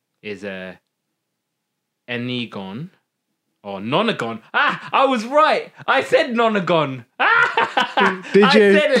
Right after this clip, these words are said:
Speaker 1: it.
Speaker 2: <laughs>
Speaker 1: I said it. I'm counting that. I said, I said nine, nineagon, but nonagon, <laughs> nineagon. Come on, it's, it's tomato, to-, tomato, tomato,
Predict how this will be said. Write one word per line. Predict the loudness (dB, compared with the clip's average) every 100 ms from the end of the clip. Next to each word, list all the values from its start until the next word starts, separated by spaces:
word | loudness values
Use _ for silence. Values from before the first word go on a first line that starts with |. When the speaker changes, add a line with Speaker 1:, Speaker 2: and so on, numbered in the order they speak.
| 2 0
Speaker 1:
it. |
Speaker 2:
<laughs> | 0
Speaker 1:
I | 0 0
said | 0 0 2
it. | 0 -4 -12 _ _ -2
I'm | 0 0
counting | -4 0 0 -2 -4
that. | -2
I | -2
said, | -2 -4 -2
I | -4
said | -2 -4
nine, | -2 -2 -2 -2 -4 -6
nineagon, | -2 -2 -2 -6 -8 -10 -8
but | -4
nonagon, | -2 0 -2 -2 -4 -2
<laughs> |
nineagon. | -4 -4 -6 -8
Come | -8 -10 -10
on, | -14
it's, | -16 -16 -20 -20 -20 -6
it's | -4 -4
tomato, | -6 -4 -2 -2
to-, | -4 -8 -10 -10
tomato, | -4 0 0 0
tomato, | -2 0 -2 0